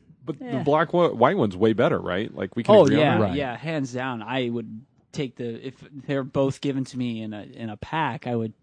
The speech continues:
Speaker 2: probably take the black white one if I had to.
Speaker 3: Right. I also feel like we're, we're getting, um, like, shorthanded on this one because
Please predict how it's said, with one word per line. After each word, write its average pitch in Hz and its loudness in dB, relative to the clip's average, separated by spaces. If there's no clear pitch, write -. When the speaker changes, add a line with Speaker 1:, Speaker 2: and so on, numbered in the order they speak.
Speaker 2:
probably 135 0
take 120 -4
the 110 -8
black 110 -12
white 120 0
one 104 -12
if 110 -16
I 107 -14
had 113 -10
to. 85 -12
Speaker 3:
Right. 92 -4
I 156 0
also 214 0
feel 175 0
like 131 -2
we're, 110 0
we're 113 -2
getting, 107 -2
um, 95 -4
like, 107 -2
shorthanded 123 0
on 147 0
this 156 -4
one 175 -2
because 120 0